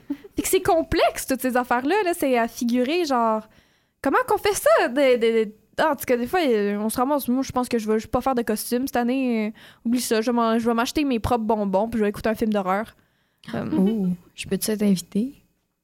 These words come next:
Speaker 1: Ouais, for sure.
Speaker 2: Cool.
Speaker 1: <laughs> Mais là, les films d'horreur, vous aimez tout ça, vous autres ?
Speaker 2: Moi, j'aime vraiment ça, mais ça fait pas longtemps. Je suis allée voir un film d'horreur au cinéma, puis genre, j'ai braillé, je suis partie au milieu du film, là.
Speaker 1: <laughs> Tu
Speaker 2: Comme
Speaker 1: es allée
Speaker 2: si
Speaker 1: voir quoi ?
Speaker 2: Euh,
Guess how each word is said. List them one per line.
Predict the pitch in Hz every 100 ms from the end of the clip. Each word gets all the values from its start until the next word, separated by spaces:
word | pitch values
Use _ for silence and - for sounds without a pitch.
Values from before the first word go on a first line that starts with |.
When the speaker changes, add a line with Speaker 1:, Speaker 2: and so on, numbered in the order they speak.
| -
Speaker 1:
Ouais, | 185 190 302 233
for | - 254
sure. | 233 254 294 370 - -
Speaker 2:
Cool. | 190 - - - - -
Speaker 1:
<laughs> | 247 - 226 -
Mais | 302
là, | 349
les | 269
films | 294 262
d'horreur, | 254 262 440 403 - _ _ _
vous | 254
aimez | 254 294
tout | -
ça, | - 403 370
vous |
autres ? | 370 403 - - _ _ -
Speaker 2:
Moi, | 208 285 349 -
j'aime | 190 190 180
vraiment | 190 240 262 220
ça, | - 208 226 294 -
mais | 190
ça | 185
fait | 165 175
pas | 262
longtemps. | 262 233 220 220 - -
Je |
suis | -
allée | 185
voir | 180 240 262
un |
film | 247 240
d'horreur | 220 214
au | 202
cinéma, | - 202 190 196 - _ _ _ _ _ _ _ -
puis | 208 196 180
genre, | 196 185
j'ai | 190
braillé, | 185 185 175 190
je |
suis | -
partie | - 175 - 196
au | 185
milieu | 175 175 190
du | -
film, | 214 262
là. | 277 277 311
Speaker 1:
<laughs> | 302 - 508 415 415 - 415
Tu | -
Speaker 2:
Comme | 233
Speaker 1:
es | 415
allée | 349
Speaker 2:
si |
Speaker 1:
voir | 311 320 349
quoi ? | - 440 359 - _ _ _ -
Speaker 2:
Euh, | 220 208